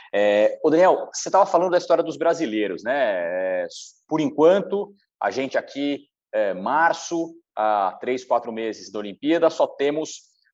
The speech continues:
dois, é, brasileiros com índice olímpico, o índice masculino é duas horas, onze minutos e trinta segundos, como você mencionou. Só você e o Paulo Roberto de Almeida Paula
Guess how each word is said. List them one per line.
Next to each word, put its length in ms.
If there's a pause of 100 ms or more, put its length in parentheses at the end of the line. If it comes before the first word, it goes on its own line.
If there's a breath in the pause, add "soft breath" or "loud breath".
(140)
dois, 640
é, 720
brasileiros 720
com 160
índice 180
olímpico, 480
o 60
índice 180
masculino 420
é 20
duas 240
horas, 240
onze 200
minutos 240
e 80
trinta 220
segundos, 380
como 160
você 220
mencionou. 420
Só 180
você 280
e 40
o 80
Paulo 160
Roberto 340
de 60
Almeida 260
Paula 400